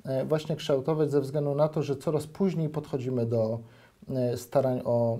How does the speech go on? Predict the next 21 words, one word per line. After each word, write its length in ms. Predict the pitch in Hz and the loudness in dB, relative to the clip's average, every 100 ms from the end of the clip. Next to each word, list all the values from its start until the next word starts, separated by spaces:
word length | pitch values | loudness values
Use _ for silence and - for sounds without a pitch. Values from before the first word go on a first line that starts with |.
| 143 | -4
o 100 | - | -4
ciążę, 580 | 127 123 107 101 135 175 185 - - - | -4 -2 -2 0 2 0 -4 -14 -20 -2
ale 180 | 139 156 | 4 4
też 380 | 151 170 - - - - | 4 0 -2 -14 -16 -2
również 480 | 151 180 180 170 - | 2 2 2 0 0
inne 600 | 170 175 165 151 143 139 | -2 0 4 4 4 2
czynniki 580 | 139 156 151 165 160 151 | -2 -2 0 -2 -2 -2
związane 600 | 123 135 123 131 135 127 123 - _ _ | -2 -2 0 2 2 0 -2 -14 _ _
z 100 | - | -16
chorobami 680 | - 131 123 127 170 175 151 | 0 2 4 6 4 2 0
w 100 | 143 | 0
międzyczasie, 600 | 143 131 139 143 135 127 | -2 0 2 2 0 -2
które, 280 | - 139 131 | -2 2 4
mm, 760 | 127 127 139 135 131 131 131 | 4 2 -2 -4 -4 -4 -4
przechodzą 460 | 123 - 120 127 131 | -6 -4 -2 0 0
mężczyźni, 720 | 127 127 - 127 117 123 123 123 - - - - | 0 -2 -4 -6 -4 -2 -4 -6 -16 -20 -20 -8
em, 560 | 123 123 120 120 120 120 120 120 117 | -2 0 0 0 0 0 2 2 2
z 80 | 120 | 2
lekami, 420 | 131 143 170 180 | 2 4 2 2
które 280 | - 151 139 | 2 4 6
biorą, 560 | 143 135 131 131 127 | 10 10 10 6 4